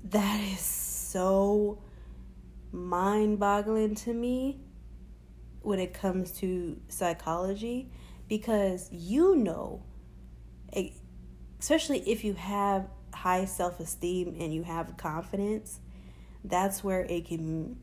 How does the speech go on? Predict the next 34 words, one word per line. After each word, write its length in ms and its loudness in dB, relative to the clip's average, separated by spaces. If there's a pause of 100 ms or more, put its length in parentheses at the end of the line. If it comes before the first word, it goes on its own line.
(160)
you 120 -2
know, 180 0
waver 500 -2
too. 300 -4
Because 280 0
if 140 0
you 80 -4
don't 160 2
have 200 -2
confidence 560 -4
to 100 -8
begin 380 -4
with, 200 -4
if 120 -6
you 100 -6
don't 220 0
have 180 -6
self-esteem, 640 -4
if 160 -8
you 60 -4
don't 240 -2
have 200 -4
self-love, 640 -2 (460)
you're 140 2
going 280 2
to 80 -6
believe 360 -4
it 140 -4
more 480 -4 (360)
easily, 500 0
and 100 -4
you're 280 -4
more 180 -2
susceptible 960 -4